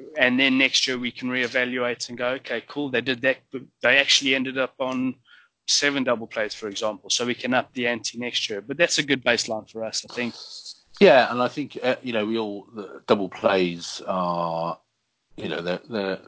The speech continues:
Speaker 2: very exciting to be part of, and the
Speaker 1: Yeah.
Speaker 2: whole team, you know, is, gets picked up by that, whether it's, you know, any type of double play, um,
Speaker 1: Yeah.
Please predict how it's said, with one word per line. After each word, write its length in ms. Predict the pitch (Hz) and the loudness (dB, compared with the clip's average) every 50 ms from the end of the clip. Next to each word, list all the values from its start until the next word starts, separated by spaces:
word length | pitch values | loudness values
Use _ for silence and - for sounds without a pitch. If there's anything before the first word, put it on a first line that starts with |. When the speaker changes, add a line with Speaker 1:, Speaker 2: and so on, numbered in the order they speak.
| - | -16
Speaker 2:
very 500 | 80 90 95 95 92 107 98 87 82 80 | -14 -12 -10 -2 4 4 4 4 4 0
exciting 680 | 80 - - - - - 92 90 90 - 87 80 78 76 - | -4 -6 -8 -10 -2 -2 -2 -2 -2 -6 -8 -14 -14 -14 -14
to 80 | - - | -14 -10
be 120 | - 82 80 | -10 -10 -6
part 380 | - - 92 87 78 80 76 | 2 6 8 8 8 6 6
of, 460 | 92 85 69 - 76 76 - - - _ - - | 2 0 0 -2 -6 -16 -20 -20 -20 _ -12 -10
and 380 | 82 82 82 80 80 82 82 | -8 -8 -8 -8 -8 -10 -2
the 80 | 117 123 | 2 2
Speaker 1:
Yeah. 100 | 110 104 101 | 4 4 2
Speaker 2:
whole 60 | - - | 0 -6
team, 680 | - - 107 92 87 85 82 82 80 80 80 78 78 - _ - | -8 -4 -2 -2 -2 -2 -4 -6 -8 -10 -12 -14 -16 -18 _ -12
you 80 | 95 90 | -8 -6
know, 240 | 82 80 80 73 71 - | -4 -4 -4 -6 -10 -12
is, 120 | - - - | -16 -12 -6
gets 340 | - - - - - - | -4 -4 -4 -4 -8 -12
picked 420 | - - - - - _ _ - - | -10 -10 -8 -8 -8 _ _ -4 -4
up 160 | - - - _ _ - | -4 -4 -4 _ _ -2
by 200 | - 78 80 78 | -2 -2 -2 -2
that, 340 | 73 82 80 78 - - - | -4 -4 -4 -4 -4 -8 -6
whether 260 | 95 90 85 85 80 | -4 -4 -2 -2 -2
it's, 400 | 78 - - - - - - - - - - - - - - - | -2 -4 -4 -6 -8 -8 -8 -10 -18 -20 -20 -20 -20 -20 -20 -12
you 80 | - 85 | -6 -4
know, 60 | 85 | 0
any 220 | 90 98 98 101 90 | 0 2 2 0 -2
type 280 | - - 85 78 73 - | -2 -4 -6 -6 -6 -8
of 100 | 78 - | -8 -8
double 220 | 80 76 71 69 | -6 -6 -6 -8
play, 340 | - - 80 76 71 76 - _ _ _ _ _ _ _ _ _ - | -8 -6 -4 -4 -4 -4 -8 _ _ _ _ _ _ _ _ _ -8
um, 420 | 78 80 82 85 80 78 80 78 | -6 -6 -6 -6 -8 -8 -10 -10
Speaker 1:
Yeah. 80 | 80 | -12